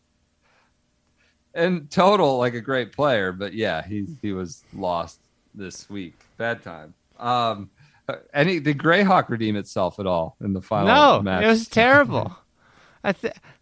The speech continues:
Speaker 2: I saw Lance Ringler's tweet.
Speaker 1: <laughs> This is so good.
Speaker 2: It
Speaker 1: So
Speaker 2: was, it just, I, this is paraphrasing. It was like,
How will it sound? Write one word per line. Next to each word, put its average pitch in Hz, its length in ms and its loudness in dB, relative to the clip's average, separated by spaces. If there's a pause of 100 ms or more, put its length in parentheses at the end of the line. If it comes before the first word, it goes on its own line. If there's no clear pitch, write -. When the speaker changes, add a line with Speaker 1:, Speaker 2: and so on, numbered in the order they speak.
(100)
Speaker 2:
I 196 120 0
saw 247 260 4
Lance 220 460 2
Ringler's 185 600 0 (440)
tweet. 185 400 4
Speaker 1:
<laughs> - 0 -
This 220 100 0
is - 60 -18
so 170 300 -4
good. 139 360 -4 (480)
Speaker 2:
It 202 60 0
Speaker 1:
So 220 80 4
Speaker 2:
was, 220 260 2
it 214 300 2
just, 240 280 2
I, 208 200 2
this 202 240 2
is 190 80 -4
paraphrasing. 185 800 4
It 180 80 0
was 180 160 -2
like, 170 260 2